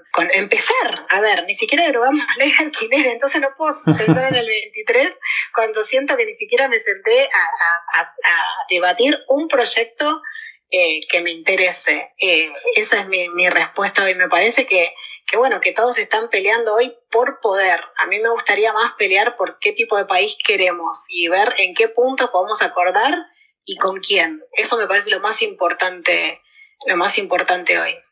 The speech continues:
Speaker 1: Pero yo voy a hacer una pregunta final, Marcos,
Speaker 2: A
Speaker 1: porque
Speaker 2: ver.
Speaker 1: como tuitera,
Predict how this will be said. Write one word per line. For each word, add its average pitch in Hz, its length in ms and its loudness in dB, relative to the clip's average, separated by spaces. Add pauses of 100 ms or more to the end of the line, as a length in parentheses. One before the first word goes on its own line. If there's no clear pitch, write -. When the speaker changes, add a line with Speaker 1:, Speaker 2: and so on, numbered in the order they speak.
Speaker 1:
Pero - 180 -2
yo 233 140 0
voy 240 80 4
a 240 60 2
hacer 226 160 0
una 277 140 0
pregunta 269 300 0
final, 185 380 0
Marcos, - 400 -6 (400)
Speaker 2:
A - 60 -16
Speaker 1:
porque 123 200 4
Speaker 2:
ver. 170 140 0
Speaker 1:
como 175 280 -2
tuitera, 190 640 2